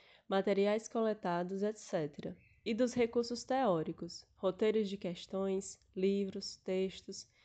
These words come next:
exposição de ideias, apresentação de problemas, cartazes, painéis, vídeos, et cetera, para o aprofundamento do conhecimento sobre o tema da aula. Seis ponto dois.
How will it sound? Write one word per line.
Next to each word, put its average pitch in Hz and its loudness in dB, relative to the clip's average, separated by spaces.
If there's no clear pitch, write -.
exposição 190 -2
de 214 0
ideias, 180 0
apresentação 185 2
de 226 0
problemas, 180 0
cartazes, 180 -4
painéis, 190 2
vídeos, 190 -2
et 220 0
cetera, - -4
para 202 6
o 202 10
aprofundamento 220 2
do 196 -2
conhecimento 214 2
sobre 202 -6
o 220 -2
tema 196 -2
da 208 0
aula. 180 -4
Seis 220 2
ponto 240 0
dois. 185 0